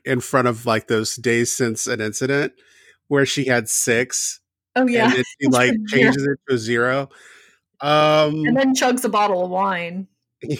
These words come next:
Speaker 1: Yes. Well, it's January seventh, twenty twenty-one, and, uh, yeah, um, maybe one of the most important moments in U S history happened yesterday.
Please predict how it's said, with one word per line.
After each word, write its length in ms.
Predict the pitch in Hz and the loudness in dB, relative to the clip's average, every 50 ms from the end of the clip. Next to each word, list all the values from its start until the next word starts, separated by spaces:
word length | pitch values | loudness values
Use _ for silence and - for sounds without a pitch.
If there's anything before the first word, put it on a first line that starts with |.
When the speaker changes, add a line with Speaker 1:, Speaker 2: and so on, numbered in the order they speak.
| - - - | -8 -2 0
Speaker 1:
Yes. 540 | 190 170 - - 196 185 165 - - - - 190 - - - _ _ _ _ | 0 0 2 2 2 2 2 0 -4 -6 -6 -8 -16 -20 -20 _ _ _ _
Well, 200 | 185 180 190 190 - | 2 2 2 2 0
it's 240 | 165 170 160 - 139 | -4 -4 -4 -4 -8
January 540 | 131 147 165 170 196 196 202 185 185 180 165 | -4 -2 0 0 2 2 2 2 2 2 0
seventh, 380 | - - 139 120 120 120 117 - | 0 -2 -2 0 0 -4 -6 -8
twenty 280 | - - 127 123 127 | -8 -4 -2 -2 -2
twenty-one, 600 | 120 - 131 117 117 113 107 101 101 104 107 - - | -2 -2 -4 -4 -4 -4 -4 -4 -6 -6 -6 -8 -8
and, 400 | - 120 120 120 123 123 123 123 131 | -6 -4 -4 -2 -2 -4 -2 -2 0
uh, 220 | 127 127 127 135 139 | 0 0 0 0 0
yeah, 400 | 156 190 226 202 143 113 110 - - - | 2 2 4 4 2 2 0 -2 -4 -2
um, 840 | 123 131 135 139 135 139 135 143 143 139 135 131 143 143 147 143 _ _ _ _ _ _ _ _ _ _ _ - - _ _ _ _ _ _ _ _ _ _ _ | 0 0 2 2 2 2 2 2 0 0 0 -2 -4 -4 -6 -8 _ _ _ _ _ _ _ _ _ _ _ -20 -20 _ _ _ _ _ _ _ _ _ _ _
maybe 240 | 143 151 156 180 | 0 2 2 2
one 200 | 175 156 160 156 | 2 2 2 2
of 80 | 156 143 | 2 2
the 80 | 147 131 | 2 2
most 280 | 139 139 139 131 - 143 | 2 2 0 0 0 -2
important 480 | 127 120 - - 151 135 135 143 143 135 | -2 -2 -2 0 0 0 2 2 0 0
moments 340 | 127 123 123 123 117 - | 0 0 0 -2 -2 -2
in 80 | 127 117 | -2 -2
U 160 | 113 113 117 | 0 0 -2
S 120 | 110 - - | -2 -4 -6
history 380 | 127 117 104 - 117 110 107 | -8 -8 -6 -6 -6 -6 -4
happened 400 | 101 107 107 107 - 110 107 110 | -4 -4 -4 -4 -6 -8 -10 -8
yesterday. 640 | 110 107 107 - - - - - - - - - | -8 -8 -8 -10 -12 -12 -12 -10 -10 -10 -12 -14